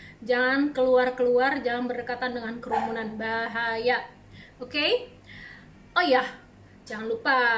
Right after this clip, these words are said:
kalau kalian yang pertama kali nonton, di subscribe, tekan loncengnya,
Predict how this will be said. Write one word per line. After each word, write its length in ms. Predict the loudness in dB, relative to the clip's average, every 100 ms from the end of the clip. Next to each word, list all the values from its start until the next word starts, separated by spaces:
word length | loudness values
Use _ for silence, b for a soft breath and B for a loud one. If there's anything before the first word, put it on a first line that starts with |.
| 0 -4 -6
kalau 160 | -4 0
kalian 320 | 0 0 -2
yang 60 | -2
pertama 240 | -2 -2 0
kali 240 | -2 -2
nonton, 320 | -4 -2 0 0 -4 -18 -16
di 160 | -10
subscribe, 1120 | -8 -4 -6 -6 -10 -6 -2 2 0 -2 -16 -16
tekan 560 | -6 -4 -4 -8 -8
loncengnya, 800 | -4 -4 -2 -2 -2 0 0 0